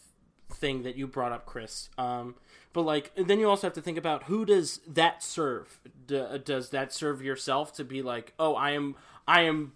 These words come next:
better than all of you for not consuming the content and telling you all that you are bad for consuming the content"? And that also is bad because you're creating a level of moral goodness that, you know,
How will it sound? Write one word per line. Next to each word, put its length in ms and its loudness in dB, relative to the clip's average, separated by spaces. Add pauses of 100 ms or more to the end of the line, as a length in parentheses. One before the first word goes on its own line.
better 560 6
than 220 -4
all 220 4
of 140 -6
you 140 2
for 160 -4
not 300 0
consuming 480 -2
the 80 -4
content 500 -2
and 160 -10
telling 300 -2
you 160 0
all 280 4
that 260 -6
you 200 0
are 100 2
bad 560 6
for 180 -4
consuming 540 -4
the 60 -6
content"? 640 -10 (300)
And 240 0
that 240 4
also 640 2 (240)
is 200 -2
bad 500 6
because 280 -8
you're 80 -6
creating 560 -4
a 280 -4 (340)
level 480 2
of 300 -2
moral 520 2 (100)
goodness 840 2
that, 520 2 (480)
you 160 -4
know, 460 -2